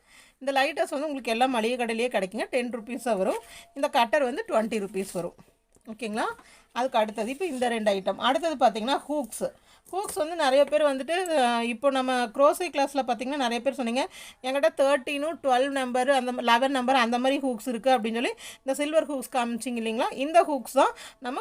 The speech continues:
க்ரோஷா ஒயருக்கு வந்து அதிகமா யூஸ் பண்ண போறோம். ஏன்னு கேட்டிங்கன்னா, இப்போ சில்வர் ஹூ-, இந்த இது வந்து நம்மளுக்கு எதுவுமே, அஹ், ஸ்க்ராச்சஸோ எதுவுமே ஆகாது ஒயர் இழுக்கிறதுங்காட்டிக்கு.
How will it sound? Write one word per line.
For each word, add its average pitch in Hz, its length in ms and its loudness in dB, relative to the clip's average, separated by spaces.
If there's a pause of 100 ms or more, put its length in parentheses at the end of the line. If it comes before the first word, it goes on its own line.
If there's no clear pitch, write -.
க்ரோஷா 277 360 2
ஒயருக்கு 247 300 0
வந்து 254 220 -4
அதிகமா 262 440 0
யூஸ் 233 340 -4
பண்ண 220 220 -6
போறோம். 220 260 2 (420)
ஏன்னு 339 280 -2
கேட்டிங்கன்னா, 262 360 -2
இப்போ 285 160 -4
சில்வர் 330 480 0
ஹூ-, 285 120 0
இந்த 269 220 2
இது 262 160 0
வந்து 285 240 0
நம்மளுக்கு 247 260 -2
எதுவுமே, 262 460 -2 (340)
அஹ், 247 220 -4
ஸ்க்ராச்சஸோ 262 640 2
எதுவுமே 254 320 0
ஆகாது 220 580 2
ஒயர் 226 160 0
இழுக்கிறதுங்காட்டிக்கு. 208 720 -2